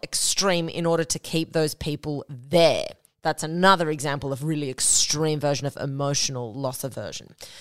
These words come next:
But if they didn't have that in the first place, like, if they didn't have, you know, these, this community that rallied around them in the first place, and you said to them, "Hey, do you want to fake cancer and chemo to get this community around you?" Most people are gonna say no.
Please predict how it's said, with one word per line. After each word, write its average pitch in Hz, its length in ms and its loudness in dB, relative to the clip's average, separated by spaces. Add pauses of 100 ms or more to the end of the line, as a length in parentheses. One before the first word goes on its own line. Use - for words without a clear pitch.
(220)
But 202 240 8
if 208 160 -8
they 254 120 4
didn't 294 260 0
have 277 360 0
that 175 180 4
in 170 120 -2
the 165 80 -4
first 330 380 2
place, - 340 -6 (260)
like, 208 160 2
if 240 140 -6
they 285 140 4
didn't 254 260 -4
have, 202 500 2 (440)
you 190 140 0
know, 170 180 6
these, 165 420 2
this 165 280 -2
community 175 640 2
that 143 220 4
rallied 160 420 4
around 151 260 2
them 147 120 -2
in 147 80 -4
the 143 80 -4
first 196 400 2
place, 123 440 -4 (360)
and 170 120 0
you 175 60 2
said 170 240 2
to 160 80 -2
them, 165 140 2
"Hey, 220 240 2
do 156 100 -4
you 233 80 0
want 285 140 2
to 214 40 2
fake - 540 0
cancer 180 380 -2
and 156 240 -4
chemo 170 540 2
to - 120 0
get 156 220 0
this 170 140 -4
community 160 460 -2
around 147 300 -2
you?" 208 140 -6
Most 170 260 2
people 160 220 -2
are - 20 0
gonna 135 160 -4
say 127 180 -4
no. 123 280 -6